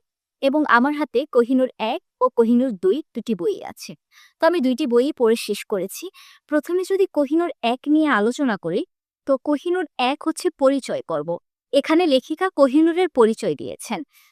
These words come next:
কোহিনূর হচ্ছে একটি পাথর, যা কিনা অভিশপ্ত। তো যুগের পর যুগ ধরে এটি ফারুকিদের বংশে, মানে,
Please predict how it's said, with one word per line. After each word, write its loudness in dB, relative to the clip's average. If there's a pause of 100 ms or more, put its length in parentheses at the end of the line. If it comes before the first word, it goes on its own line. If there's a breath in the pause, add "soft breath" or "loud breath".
(140)
কোহিনূর 2
হচ্ছে -2 (120)
একটি -6
পাথর, 0 (120)
যা 0
কিনা 0
অভিশপ্ত। -6 (480 soft breath)
তো 8
যুগের 0
পর 6 (100)
যুগ -2
ধরে 2 (240)
এটি -2
ফারুকিদের 0 (300)
বংশে, 0 (400 soft breath)
মানে, 4